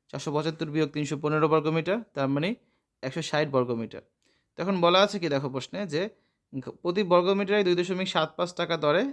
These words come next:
ঘাস লাগানোর খরচ পড়বে আমাদের। তার মানে ঘাস লাগানোর মোট খরচ কত?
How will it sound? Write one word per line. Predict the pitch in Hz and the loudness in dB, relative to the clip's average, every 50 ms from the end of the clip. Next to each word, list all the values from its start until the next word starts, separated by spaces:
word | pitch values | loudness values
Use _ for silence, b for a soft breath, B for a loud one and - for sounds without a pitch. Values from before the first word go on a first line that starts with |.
| 277 _ - | -8 _ -8
ঘাস | - 127 127 - - | -6 -4 -4 -4 -2
লাগানোর | 147 139 139 135 135 135 - | -2 0 0 0 0 -2 -2
খরচ | - 131 131 131 - _ | -2 -4 -4 -4 -6 _
পড়বে | 127 117 127 120 | -10 -8 -6 -6
আমাদের। | 117 117 117 147 196 240 - _ _ _ _ _ _ _ _ _ _ | -4 -4 -2 -2 -2 -2 -4 _ _ _ _ _ _ _ _ _ _
তার | 147 156 165 | -2 0 2
মানে | 165 151 147 160 | 2 2 2 2
ঘাস | 147 147 143 - - | 2 2 0 2 2
লাগানোর | 175 165 170 170 165 156 | 2 2 2 2 2 0
মোট | 160 156 - | -2 -4 -4
খরচ | - 175 165 165 165 - | -2 -2 -2 -2 -2 -6
কত? | 160 - | -6 -4